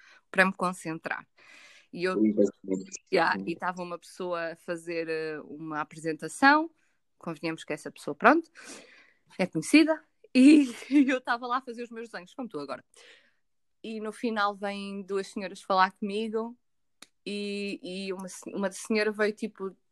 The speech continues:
Speaker 1: pronto, ela já sabia para onde é que eu ia, mais ou menos, já foi na segunda fase, ou terceira, e, e ela disse, "Ah, se precisares de alguma coisa, contacta-me." Ela tem o mesmo nome que eu,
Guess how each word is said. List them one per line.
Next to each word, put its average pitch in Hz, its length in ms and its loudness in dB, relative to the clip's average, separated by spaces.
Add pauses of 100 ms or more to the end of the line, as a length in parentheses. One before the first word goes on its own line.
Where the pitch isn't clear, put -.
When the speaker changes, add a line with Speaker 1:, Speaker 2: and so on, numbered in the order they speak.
(240)
Speaker 1:
pronto, 185 240 2
ela 180 140 -2
já 185 140 -6
sabia 190 300 -10
para 180 180 -10
onde 180 140 -6
é 180 40 -8
que - 100 -8
eu 202 80 -2
ia, 320 200 0
mais 202 240 -2
ou 185 80 -2
menos, 240 260 -2
já 190 100 -6
foi - 160 -8
na 185 100 -10
segunda 185 300 -6
fase, 233 560 4 (180)
ou 151 100 -12
terceira, 202 540 -6 (440)
e, 202 420 -6
e 196 100 -10
ela 196 140 -8
disse, 185 180 -10
"Ah, 453 120 8
se - 80 -10
precisares 254 260 2
de 262 60 -2
alguma 240 180 -6
coisa, 277 360 -4
contacta-me." 214 540 -4
Ela 180 220 -10
tem 190 100 -12
o - 20 -12
mesmo 180 220 -12
nome 165 140 -12
que - 140 -8
eu, 170 120 -6